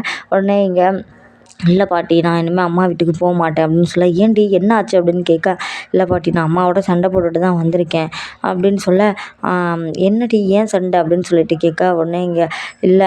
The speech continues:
அம்மாவோட சண்டை போட்டுட்டு இனிமே நான் இங்க வரவே மாட்டேன், என் புருஷன் வீட்டுல தான் நான் இருப்பேன்ட்டு வந்துட்டேன்" அப்படின்னு சொல்லிட்டு சொல்ல, உடனே இங்க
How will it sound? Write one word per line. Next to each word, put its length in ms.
அம்மாவோட 380
சண்டை 320
போட்டுட்டு 340
இனிமே 280
நான் 100
இங்க 140
வரவே 320
மாட்டேன், 380
என் 120
புருஷன் 280
வீட்டுல 200
தான் 140
நான் 100
இருப்பேன்ட்டு 460
வந்துட்டேன்" 380
அப்படின்னு 280
சொல்லிட்டு 220
சொல்ல, 260
உடனே 380
இங்க 200